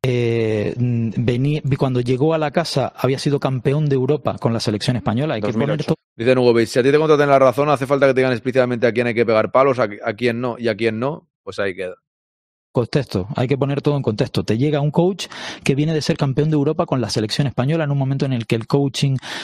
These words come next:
Speaker 1: eh, empieza a, a empezar con fuerza. Ahora
Speaker 2: Sí.
Speaker 1: estamos con el tema de la salud mental
Speaker 2: Sí.
Speaker 1: y llega al comité alguien que aporta algo diferente, que además es clave en el colectivo arbitral, que es el, la, el aspecto psicológico.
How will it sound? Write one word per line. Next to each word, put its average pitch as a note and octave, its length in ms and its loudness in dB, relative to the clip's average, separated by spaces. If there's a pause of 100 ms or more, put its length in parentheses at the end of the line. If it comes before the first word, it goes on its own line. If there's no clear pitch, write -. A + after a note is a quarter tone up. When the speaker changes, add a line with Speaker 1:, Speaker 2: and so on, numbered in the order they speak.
Speaker 1:
eh, A#2 220 0
empieza B2+ 520 0
a, A#2+ 340 0
a B2 40 0
empezar A#2+ 380 -2
con C3 160 0
fuerza. F3+ 540 0
Ahora A2+ 180 -2
Speaker 2:
Sí. A#2+ 80 0
Speaker 1:
estamos A#2+ 280 -2
con B2+ 140 0
el A#2 60 -2
tema C3+ 180 -2
de B2 60 0
la A2 80 -4
salud B2 220 -2
mental E3 600 0
Speaker 2:
Sí. - 160 0
Speaker 1:
y C3 160 -2
llega D3 280 0
al C#3 100 0
comité C3 500 0 (200)
alguien E3+ 440 0 (160)
que D3+ 80 0
aporta D#3 340 -2
algo F3+ 160 0
diferente, F#3 480 0
que - 80 0
además D#3 280 0
es D3 80 -2
clave D#3 420 0
en A#2+ 80 -2
el A#2+ 120 -4
colectivo A#2 420 0
arbitral, G2+ 560 -2
que D3 180 2
es - 240 -8 (460)
el, C3 180 2
la, A#2 240 0
el B2+ 120 -2
aspecto D3 300 -2
psicológico. A#2 800 -2